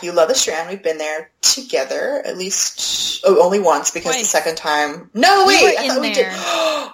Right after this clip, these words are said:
Speaker 1: Wait,
Speaker 2: We
Speaker 1: did we go
Speaker 2: peed.
Speaker 1: pee? We
Speaker 2: We
Speaker 1: peed.
Speaker 2: peed. <laughs>
Speaker 1: <laughs> That's what it was. 'Cause I remember we're like, "We can't go in 'cause they're gonna buy something."
Speaker 2: <laughs>
Speaker 1: But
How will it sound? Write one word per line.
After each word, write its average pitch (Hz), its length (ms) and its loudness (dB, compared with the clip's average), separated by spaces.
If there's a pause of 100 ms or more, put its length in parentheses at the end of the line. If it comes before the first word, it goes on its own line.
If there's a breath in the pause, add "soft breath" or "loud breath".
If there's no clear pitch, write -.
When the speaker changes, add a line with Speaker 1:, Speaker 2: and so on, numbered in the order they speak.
Speaker 1:
Wait, 254 120 0
Speaker 2:
We 311 80 -2
Speaker 1:
did - 100 0
we - 100 0
go 240 140 2
Speaker 2:
peed. 262 80 -4
Speaker 1:
pee? 247 640 -4
We 277 180 4
Speaker 2:
We - 20 -4
Speaker 1:
peed. 302 720 6
Speaker 2:
peed. - 560 -4
<laughs> - 40 -10
Speaker 1:
<laughs> - 40 -20
That's 277 240 2
what 339 160 2
it - 20 2
was. 320 300 6
'Cause 311 140 0
I 311 60 6
remember 294 340 -2
we're 349 180 -4
like, 269 240 0
"We 262 100 -12
can't 247 320 -12
go 269 200 4
in 233 200 -4
'cause 220 140 -4
they're 226 80 -2
gonna 214 260 -4
buy 190 260 2
something." 180 640 -4 (300 loud breath)
Speaker 2:
<laughs> 262 260 0
Speaker 1:
But 247 460 6